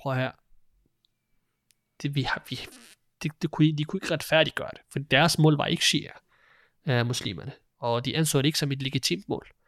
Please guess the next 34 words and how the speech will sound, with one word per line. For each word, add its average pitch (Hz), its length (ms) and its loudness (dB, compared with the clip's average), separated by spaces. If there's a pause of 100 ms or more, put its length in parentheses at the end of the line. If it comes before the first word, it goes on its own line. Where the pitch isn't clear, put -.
(220)
Deres 139 320 4
mål 151 160 10
var 131 260 4
en 165 180 6
og - 140 2
alene 147 240 -2
de 139 180 -4
vestlige 147 280 -2
tropper, 135 320 0
der 127 60 -2
har 120 60 0
invaderet 127 480 -4 (200)
de 147 60 4
muslimske 139 480 2
lande." - 220 -10 (1200)
Så - 200 8
det 185 180 12
her, 180 80 12
det 175 100 12
var 160 80 8
starten 156 540 6
på 127 160 0
det 127 100 -2
første - 340 2
skridt. - 460 -4 (800)
Forskellene 127 580 4
på 123 220 2
det, 147 220 6
der 135 60 4
senere 156 400 2
hen 135 120 -4
blev 135 180 -8
isis, - 440 0 (1200)
øh, 135 180 6